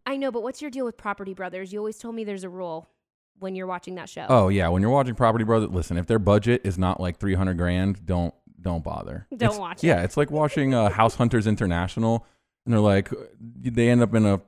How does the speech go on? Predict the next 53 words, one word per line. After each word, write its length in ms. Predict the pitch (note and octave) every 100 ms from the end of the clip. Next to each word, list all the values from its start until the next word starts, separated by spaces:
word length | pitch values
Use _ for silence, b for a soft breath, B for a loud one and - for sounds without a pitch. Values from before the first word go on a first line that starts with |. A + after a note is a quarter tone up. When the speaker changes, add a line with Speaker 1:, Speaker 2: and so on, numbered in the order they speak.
| _
Speaker 2:
three 160 | A#2+ A2
hundred 220 | A2 G2
square 240 | - G#2
foot 100 | G2
apartment. 320 | F#2+ G#2+ F#2 F2+
It's 60 |
worse 220 | F2+ F#2+ -
than 80 |
mine. 280 | F2 E2+ D2+
Like, 80 | D#2+
why 260 | D#2+ F2+ G2
am 100 | A2
I 80 | G#2+
watching 400 | G2+ F#2+ G2 G#2+
someone 260 | G2 A2 G#2
buy 160 | F#2+ F#2+
an 60 | F#2
apartment 460 | A2+ G2+ F#2+ F2+
that 140 | G2 F#2+
is 120 | F#2
worse 420 | E2+ G2+ A2 A2
than 140 | A#2
the 80 | G2+
one 200 | F#2+ F#2+ -
I'm 280 | G2 G#2 G#2
currently 320 | A2+ G#2 F#2+
living 260 | F#2 F2+ E2
in? 220 | D2+ D#2+
No. 440 | F#2+ G#2+ F2 - -
Speaker 1:
<laughs> 0 | - - - - G#3+ - - B B B B -
Speaker 2:
So 80 |
Speaker 1:
Well, 80 | F#2+
Speaker 2:
Property 320 | C3 B2 A2
Brothers, 260 | F2 F#2 E2+
though, 140 | F#2
if 100 | E2+
they, 140 | - F#2
if 160 | F#2
they 80 | G#2
have 160 | G#2+ A2+
a 40 |
good 400 | G#2 A2 F#2+ -
budget, 380 | G2+ G2+ A#2 A2
three 140 | A2+
hundred 180 | G#2+ G#2+
grand, 340 | F#2+ G#2 A2 F#2+
then 140 | F#2
you 80 | F2+
know 300 | F2+ F2+ D#2+
it's 120 | D#2+
gonna 180 | - D#2+
be 120 | D#2
legit. 400 | D#2 D#2+ D#2+ D2